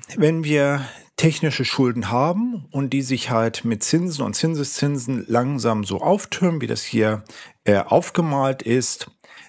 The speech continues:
dann bedeutet das, dass die Produktivität eben runtergeht. Und das ist der Grund, weswegen uns das überhaupt interessiert. Wir haben eben dann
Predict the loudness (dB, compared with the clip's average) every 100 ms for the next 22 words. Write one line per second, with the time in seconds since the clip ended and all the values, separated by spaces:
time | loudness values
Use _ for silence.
0 | _ 4 4 4 -2 -4 0 0 0 -2
1 | -2 0 -2 -4 -2 -2 -2 -4 -4 0
2 | 0 0 -2 -2 -2 -6 -8 _ -4 0
3 | 0 2 0 0 -2 -2 -6 -20 -20 -20
4 | -6 0 0 0 0 0 2 0 0 -2
5 | -2 -2 -2 -4 -4 -2 -2 -2 -4 -4
6 | -4 -4 -2 0 -2 -4 -12 -20 -20 _
7 | -4 2 2 2 -2 -4 -6 -4 -2 -2
8 | -4 -8 -14 _ 0 0 2 -4